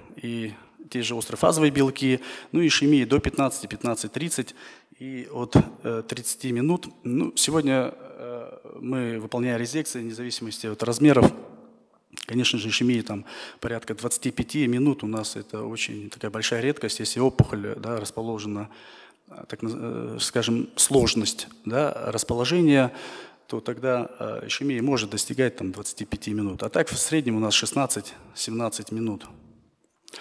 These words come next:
Ну, здесь, э, я привожу, м, э, динамику изменения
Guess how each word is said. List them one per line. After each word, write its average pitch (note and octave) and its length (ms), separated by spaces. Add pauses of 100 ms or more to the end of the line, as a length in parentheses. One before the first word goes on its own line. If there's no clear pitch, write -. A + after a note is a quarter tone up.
(460)
Ну, F3 200
здесь, C3+ 340
э, B2+ 420
я C3+ 140
привожу, B2+ 800 (140)
м, - 260
э, A2+ 560
динамику B2+ 540
изменения C3 720